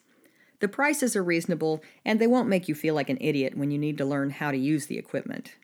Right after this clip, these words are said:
Matt will talk to you about your show's sound and make sure you have what you need.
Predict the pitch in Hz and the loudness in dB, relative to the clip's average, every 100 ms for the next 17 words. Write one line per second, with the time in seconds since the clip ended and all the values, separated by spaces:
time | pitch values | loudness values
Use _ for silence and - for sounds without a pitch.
0 | _ _ _ 180 202 151 180 170 147 - | _ _ _ 2 2 0 -2 -2 -6 -2
1 | 147 139 - - - 143 139 - 135 139 | 0 0 -2 -6 -6 -4 -4 -2 -2 -2
2 | 131 131 127 - 151 139 127 156 165 170 | -2 -4 -4 -6 -4 -2 -2 -2 -2 -4
3 | 156 165 139 120 123 | -4 -4 -4 -4 -8